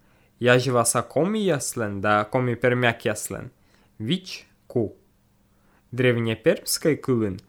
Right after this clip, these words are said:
вылема вич ко. Медводжа юканы ста кыв ясыслен, йитчема виджины глаголкад.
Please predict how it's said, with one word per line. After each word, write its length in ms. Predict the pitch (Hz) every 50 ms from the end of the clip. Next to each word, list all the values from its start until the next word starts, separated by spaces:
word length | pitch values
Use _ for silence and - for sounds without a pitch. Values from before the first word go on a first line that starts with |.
| _ _ _ _ _ _ -
вылема 500 | 117 127 160 180 185 175 165 156 - -
вич 460 | 117 110 123 156 147 - - - - _ _
ко. 360 | - - 123 104 87 - - _ _ _ _ _ _ _ _ _ _ _ _ _ _ _ _ _ _ _ _ _ _ -
Медводжа 580 | 123 120 123 120 120 120 113 117 117 127 117
юканы 480 | 110 117 160 220 - - 190 151 131 120
ста 300 | - - - - 110 110
кыв 220 | 110 - 135 127
ясыслен, 760 | 120 117 113 104 101 - - 110 - - 113 107 104 101 110 - _ _ _ _ _ _ _ _
йитчема 840 | - 117 175 190 190 - - - 190 180 170 170 160 156 156 - - _
виджины 840 | - 127 123 127 156 175 180 180 185 185 175 160 156 156 151 151 - -
глаголкад. 720 | - - 143 139 135 120 135 117 104 95 - - - -